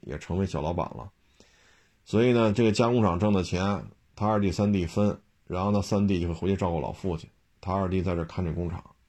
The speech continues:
他二弟那意思呢，就是不回去了。啊，他，他，他三弟的意思呢，就是不回去了，因为他，他哥，相当于他二哥嘛，回去照顾他老父亲了。他呢，说：“我这个比他们小，他老三比老大、老二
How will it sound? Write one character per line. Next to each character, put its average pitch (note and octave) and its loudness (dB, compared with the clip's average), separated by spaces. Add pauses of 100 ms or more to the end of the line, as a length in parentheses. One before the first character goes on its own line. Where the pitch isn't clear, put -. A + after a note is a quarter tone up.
(1400)
他 A2 0
二 B2+ 4
弟 C#3 4
那 A#2+ 4
意 A#2 4
思 G#2+ 4
呢， G2+ 4
就 G2+ 0
是 G2 2
不 G2+ -4
回 F2+ 0
去 F#2+ 2
了。 F#2 0 (380)
啊， A2 2
他， C3 4
他， C3 2
他 C3+ 4 (200)
三 D3 4
弟 C#3 4
的 A2 4
意 A2+ 2
思 G2+ 4
呢， F#2 2
就 F#2+ 0
是 G#2 0
不 G#2 -4
回 D#2+ -2
去 D#2 -2
了， D#2 -4 (340)
因 F#2 -4
为 G#2 2
他， G#2 2
他 G#2 -2
哥， G#2 0
相 F#2+ -2
当 G#2 2
于 G#2 2
他 G#2 0
二 F#2+ 0
哥 G2+ 2
嘛， E2+ -4 (760)
回 F2+ -4
去 F#2+ 0
照 F#2 2
顾 E2+ -2
他 F2 -2
老 D2+ -2
父 - -6
亲 D#2+ -8
了。 G1+ -16 (840)
他 A2 0
呢， G#2 2
说： G#2+ 0
“我 E2 0
这 F#2 0
个 G#2 2 (140)
比 E2 -2
他 G2 0
们 A2 2
小， - -6 (200)
他 G2+ -2
老 G2 2
三 A#2+ 0
比 A2+ 2
老 G2 2
大、 G#2 2
老 F#2+ 2
二 G2 0